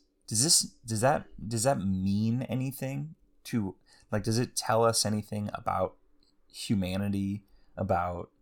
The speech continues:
these people that, like, they murdered these guys and then ate their livers, like, or is it just a completely chaotic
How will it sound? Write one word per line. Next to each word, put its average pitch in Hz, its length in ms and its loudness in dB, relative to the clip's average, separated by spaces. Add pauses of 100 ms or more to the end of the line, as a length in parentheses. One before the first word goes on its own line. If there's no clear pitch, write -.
(460)
these 104 280 0
people 107 720 -4
that, 98 240 -2
like, 90 460 -6 (1120)
they 92 460 -2 (640)
murdered 98 500 0
these 101 340 -4 (140)
guys 104 420 0
and 98 120 0
then 87 260 -6 (140)
ate 95 200 -8
their 92 180 -2
livers, 101 560 -4
like, 87 420 -6 (1700)
or 110 160 6
is 113 160 4
it 110 160 2
just 113 200 2
a 110 60 0
completely 110 480 -2
chaotic 104 880 2